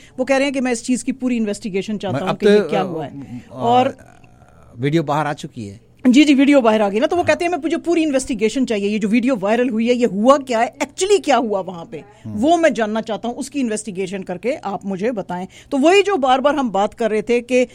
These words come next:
Speaker 1: hidden जो और systematic racism है,
Speaker 2: हम्म।
Speaker 1: अ, लेकिन जो है वो शायद इस मुल्क में इतनी ज्यादा नजर नहीं आ रही थी, लेकिन now that people have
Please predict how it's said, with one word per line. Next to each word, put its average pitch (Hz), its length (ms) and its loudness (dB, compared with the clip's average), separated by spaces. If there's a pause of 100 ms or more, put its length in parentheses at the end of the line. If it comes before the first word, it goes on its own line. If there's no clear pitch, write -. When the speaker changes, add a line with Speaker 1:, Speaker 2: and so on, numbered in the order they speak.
(200)
Speaker 1:
hidden 330 540 6
जो 240 300 4
और 220 140 0
systematic 240 760 -4
racism 226 520 -2
है, 190 580 -2 (400)
Speaker 2:
हम्म। 113 140 -14
Speaker 1:
अ, 202 380 0
लेकिन 254 340 2
जो 269 120 0
है 302 120 2
वो 262 140 0
शायद 262 420 2
इस - 180 -2
मुल्क 277 220 -2
में 262 100 0
इतनी 254 240 -4
ज्यादा 220 220 0
नजर 214 360 -2
नहीं 220 320 -2
आ 202 80 -4
रही 190 100 -4
थी, 226 100 -8
लेकिन 214 280 -4
now 233 200 -2
that 247 160 -4
people 233 220 -4
have 220 140 -2